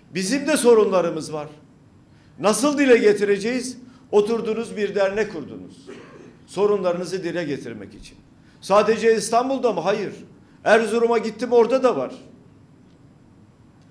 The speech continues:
Ankara'da var. Pek çok yerde var. Şimdi hep beraber bir araya geliyorsunuz. Bir araya gelmek zorundasınız. Sesinizi daha gür çıkarabilmek için. Toplumun dikkatini çekebilmek için.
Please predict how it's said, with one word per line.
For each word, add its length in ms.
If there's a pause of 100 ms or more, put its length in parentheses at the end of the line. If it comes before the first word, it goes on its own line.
(180)
Ankara'da 600
var. 160 (380)
Pek 220
çok 240
yerde 340
var. 140 (1000)
Şimdi 360
hep 320
beraber 480
bir 200
araya 240
geliyorsunuz. 760 (460)
Bir 240
araya 240
gelmek 400
zorundasınız. 800 (400)
Sesinizi 680
daha 200
gür 200
çıkarabilmek 760
için. 220 (760)
Toplumun 540
dikkatini 520
çekebilmek 600
için. 280